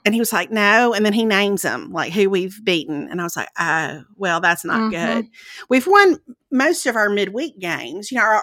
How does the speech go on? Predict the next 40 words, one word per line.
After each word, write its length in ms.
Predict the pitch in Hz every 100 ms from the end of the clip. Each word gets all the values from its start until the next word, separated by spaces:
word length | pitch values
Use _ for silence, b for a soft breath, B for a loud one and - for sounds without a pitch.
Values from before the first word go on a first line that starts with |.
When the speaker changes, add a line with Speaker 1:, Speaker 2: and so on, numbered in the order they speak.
| -
Speaker 1:
overall 440 | 254 330 254 196 165
record's 460 | 185 214 165 131 -
not 200 | 165 -
terrible, 640 | 208 233 190 190 - - B B B 240
Speaker 2:
Yeah, 320 | 226 214 190 175
Speaker 1:
but 60 | -
we're 140 | 220
Speaker 2:
yeah. 80 | 220
Speaker 1:
over 200 | 254 247
five 280 | - 190 180
hundred 560 | 175 233 220 107 143 - -
with 140 | 180 -
that. 380 | 190 165 110 -
But 220 | 151 143
the 200 | 139 - - -
S 180 | 175
E 120 | 180 170
C 340 | 147 147 147 _
stuff 340 | - 190 123 123
has 160 | 147
been 300 | - 160 165
weird 480 | 190 247 285 254 202
this 280 | - 160 -
year. 280 | 135 76 -
So 360 | - 147 - -
Speaker 2:
Yeah, 240 | 180 156
it's 240 | 196 196 247
been 140 | 196
weird. 120 | 196
I 120 | 180
just 200 | 226 240
looked 200 | 233 208 208
up 100 | 185
A 60 |
and 180 | 180 180
M's 180 | 165 151
'cause 120 | -
I 80 | 165
couldn't 240 | 208 185
remember. 260 | 180 175